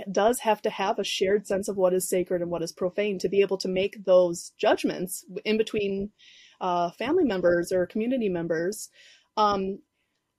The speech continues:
what I'm not convinced of is that there is, there is a universal sacred and profane, but I, I am convinced that there needs to be some shared sense of what, what it is. Um, and it could be,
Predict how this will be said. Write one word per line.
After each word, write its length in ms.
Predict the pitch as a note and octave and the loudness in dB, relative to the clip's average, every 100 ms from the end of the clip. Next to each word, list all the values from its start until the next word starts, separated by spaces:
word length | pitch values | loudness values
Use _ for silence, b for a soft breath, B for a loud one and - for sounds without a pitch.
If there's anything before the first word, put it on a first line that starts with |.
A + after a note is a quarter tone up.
| _ - | _ -2
what 280 | A3+ C#4 | 6 8
I'm 240 | D#4+ D4+ C4+ | 8 4 4
not 320 | C#4 F4 G4 _ _ - | 2 0 -4 _ _ -6
convinced 640 | C#4 B3 G#3 A3+ A3 - - | -2 0 2 0 -2 -4 0
of 240 | G#3 G3+ | 2 2
is 200 | G#3 F#3+ | 0 0
that 260 | G#3 F#3 F3+ | 0 0 0
there 160 | G3+ - | 0 4
is, 640 | G3+ F#3+ F#3 F3+ - - _ _ _ - | 6 6 2 -2 -6 -10 _ _ _ -10
there 240 | F#3 G#3 | 0 0
is 360 | G3+ G#3 F#3+ - - | 4 4 4 0 0
a 160 | G#3 G3+ | 4 4
universal 1080 | G#3+ A3+ G#3+ G3 G3+ G#3+ C4+ B3 B3+ C4 _ _ _ _ _ - | 4 -2 -2 0 0 2 2 2 2 -6 _ _ _ _ _ -12
sacred 380 | - C4+ C4 C#4 | 6 6 6 4
and 140 | C4+ B3+ | 4 2
profane, 500 | C#4 - C4+ C4+ B3 | -2 0 0 0 0
but 140 | G3+ | 2
I, 160 | F#3+ F#3 - | 2 -2 -2
I 140 | G3 F#3+ | 0 0
am 300 | A3+ C#4+ D4+ | 2 2 2
convinced 580 | - A3 G#3 G#3 G#3 - | 0 -2 -2 -2 -4 -2
that 220 | G3 F#3 | 0 0
there 180 | G3 F#3+ | 0 0
needs 380 | F#3+ G3+ F#3 - | 0 -2 -4 -6
to 100 | F3 | -4
be 420 | F#3 F3 E3+ F3 - | 0 0 0 -4 -10
some 300 | - G3+ F#3+ | -4 -4 -4
shared 460 | - G3 F3+ F3 | -2 2 2 0
sense 280 | - F3 F3+ | -4 -6 -6
of 120 | F3 | -6
what, 240 | E3+ D#3+ - | -4 -4 -6
what 240 | F#3 F#3 F3 | -4 -2 0
it 160 | E3 | 0
is. 420 | F3 - G#3+ - - B B B B | -2 -4 -8 -12 -14 B B B B
Um, 240 | A3 G3 G3 | 2 2 2
and 100 | G#3+ | 0
it 140 | A3+ | 0
could 260 | - F#4 C#4+ | 2 0 2
be, 520 | A#3+ G#3+ G#3 G3+ | 0 2 2 2